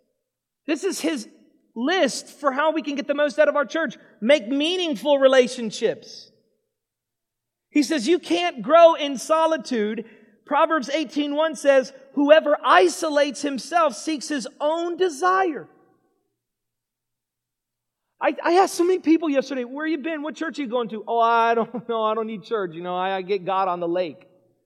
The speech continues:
You seek your own desire. You seek to catch fish. I got a neighbor who golfs every Sunday, and he says, "No, no, no. The golf course is my church."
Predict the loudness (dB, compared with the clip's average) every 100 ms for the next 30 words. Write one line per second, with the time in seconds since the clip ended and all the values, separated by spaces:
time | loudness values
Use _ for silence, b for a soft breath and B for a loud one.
0 | _ -4 -4 -2 -2 2 2 2 0 0
1 | 2 4 2 -4 -12 _ _ _ _ _
2 | _ _ _ _ _ _ _ -6 -4 -4
3 | -4 -4 -4 -4 -6 -10 -8 -8 -8 -12
4 | -12 -18 _ _ _ _ _ _ _ -2
5 | 2 2 2 2 2 2 0 4 6 6
6 | 4 2 0 0 0 0 -2 -6 -6 0
7 | 2 4 4 2 0 -12 _ _ _ -18
8 | 0 6 6 6 2 0 0 -6 -6 -6
9 | 2 4 4 0